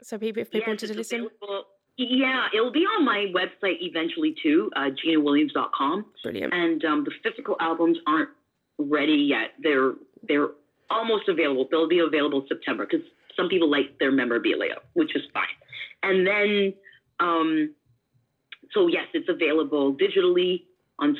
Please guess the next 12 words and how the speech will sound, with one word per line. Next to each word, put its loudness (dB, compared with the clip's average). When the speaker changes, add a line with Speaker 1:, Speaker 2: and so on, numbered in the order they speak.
Speaker 2:
Spotify 0
right 2
now, 2
and 2
eventually 2
I'll -2
have -4
it -2
off -6
my 0
website. -4
And 2